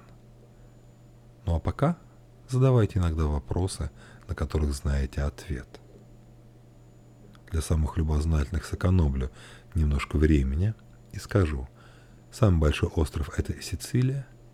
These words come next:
Кантерберийские рассказы были написаны в четырнадцатом веке. Ну а река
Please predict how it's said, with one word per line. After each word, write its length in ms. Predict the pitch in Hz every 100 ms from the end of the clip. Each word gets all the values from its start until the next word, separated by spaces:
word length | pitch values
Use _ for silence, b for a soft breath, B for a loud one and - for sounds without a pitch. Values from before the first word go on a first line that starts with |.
| - - -
Кантерберийские 680 | - 87 90 85 80 - -
рассказы 460 | 71 67 - 71 69
были 140 | 69
написаны 440 | 67 65 - - -
в 60 |
четырнадцатом 680 | - 73 71 67 65 - 87
веке. 520 | 90 123 127 - 120 B B B B B
Ну 140 | 117 113
а 80 | 110
река 420 | 117 - 156 170